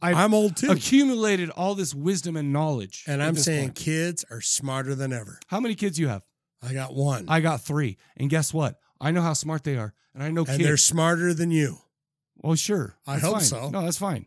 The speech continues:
Speaker 2: I hope to
Speaker 1: I'm dumb
Speaker 2: God
Speaker 1: as
Speaker 2: they're
Speaker 1: shit.
Speaker 2: smarter
Speaker 1: I'm
Speaker 2: than
Speaker 1: dumb
Speaker 2: you.
Speaker 1: as shit, bro. We're, we, we got that covered.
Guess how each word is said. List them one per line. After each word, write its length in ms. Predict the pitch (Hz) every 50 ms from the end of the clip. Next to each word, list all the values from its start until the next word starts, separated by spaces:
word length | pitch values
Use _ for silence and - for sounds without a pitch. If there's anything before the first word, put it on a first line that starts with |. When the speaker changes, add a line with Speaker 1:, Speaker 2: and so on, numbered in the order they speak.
| _ -
Speaker 2:
I 120 | 135 143
hope 240 | 117 165 220 208 - -
to 80 | -
Speaker 1:
I'm 160 | 180 233 269
dumb 120 | 208 185 196
Speaker 2:
God 140 | 262 294 311
Speaker 1:
as 80 | 226
Speaker 2:
they're 100 | 170 143 131
Speaker 1:
shit. 40 | -
Speaker 2:
smarter 360 | - - 147 135 127 120 117
Speaker 1:
I'm 80 | 117 117
Speaker 2:
than 80 | 117 208
Speaker 1:
dumb 100 | 202 165
Speaker 2:
you. 40 |
Speaker 1:
as 80 | 143 123
shit, 240 | - - 294 - -
bro. 300 | 143 151 165 170 - - -
We're, 220 | 170 185 190 -
we, 420 | - - 175 165 - - 185 202 - -
we 80 | 196 185
got 180 | 190 185 - -
that 180 | 160 139 -
covered. 260 | - 185 165 104 -